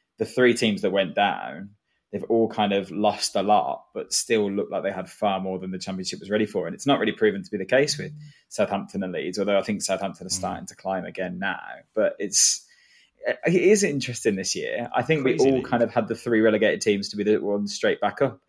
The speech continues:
Speaker 1: And actually, as ever, it's, it's really competitive.
Speaker 2: Yeah. Well, even Middlesbrough are struggling just above the relegation zone. Watford are only just above them. So it's a mad league, isn't it? It's really hard to get out of as well. But, uh, I guess
Speaker 1: Mm.
Speaker 2: Leicester are, are disproving that theory, aren't they? They're so dominant at the minute.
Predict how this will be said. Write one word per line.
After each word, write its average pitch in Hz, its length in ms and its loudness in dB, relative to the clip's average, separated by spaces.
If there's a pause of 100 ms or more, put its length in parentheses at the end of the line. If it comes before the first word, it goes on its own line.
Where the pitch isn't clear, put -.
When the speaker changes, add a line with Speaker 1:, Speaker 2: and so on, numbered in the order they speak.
(300)
Speaker 1:
And 123 80 6
actually, 120 640 2
as 110 200 2
ever, 101 440 -2 (120)
it's, - 400 -4
it's 110 240 -6
really 117 360 4
competitive. 127 760 -6 (160)
Speaker 2:
Yeah. 90 300 -12
Well, 147 140 -2
even 139 200 0
Middlesbrough 127 420 -2
are 85 40 -6
struggling 85 500 -10 (320)
just 110 200 -8
above 90 200 -10
the 87 60 -12
relegation 87 480 -6
zone. - 340 -14 (300)
Watford 117 400 0
are 95 80 -2
only 90 140 -4
just 87 240 -10
above 82 220 -10
them. 69 340 -10 (320)
So - 100 -6
it's 117 80 -2
a 135 60 0
mad 104 360 -2
league, 82 220 -10
isn't 90 160 -8
it? 85 60 -8
It's - 100 -12
really 110 140 -6
hard 92 180 -4
to - 80 -16
get 82 140 -6
out 92 160 -2
of 69 120 -12
as 78 140 -14
well. 85 300 -10
But, - 280 -10
uh, 87 280 -8
I - 40 -16 (140)
guess 101 160 -4
Speaker 1:
Mm. 92 60 -8
Speaker 2:
Leicester 95 400 -2
are, 85 140 -6 (260)
are 95 40 -14
disproving 98 520 -6
that 92 200 -4
theory, 87 240 -6
aren't 95 200 -6
they? 87 100 -10
They're 87 120 -10
so 95 240 -6
dominant 82 460 -10
at 76 60 -14
the 76 100 -18
minute. 80 220 -18